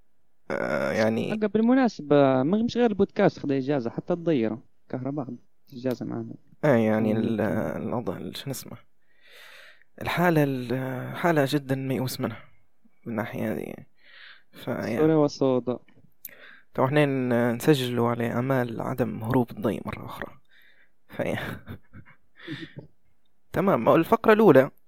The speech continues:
Speaker 1: سريع، سريع. آم، أعطينا نزار مشاهداتك الأسبوعين الماضيين.
Speaker 2: آم،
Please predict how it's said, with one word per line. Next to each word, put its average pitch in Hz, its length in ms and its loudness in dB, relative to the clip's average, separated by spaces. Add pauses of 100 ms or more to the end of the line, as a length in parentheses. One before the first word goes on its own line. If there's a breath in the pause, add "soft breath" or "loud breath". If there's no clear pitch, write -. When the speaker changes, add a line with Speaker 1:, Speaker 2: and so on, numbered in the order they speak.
Speaker 1:
سريع، 143 360 0
سريع. 131 500 0 (420)
آم، - 1000 -6 (680)
أعطينا 147 920 0
نزار 139 380 0 (160)
مشاهداتك 139 880 -2
الأسبوعين 123 640 -2
الماضيين. 117 680 -4 (1080)
Speaker 2:
آم، 156 800 0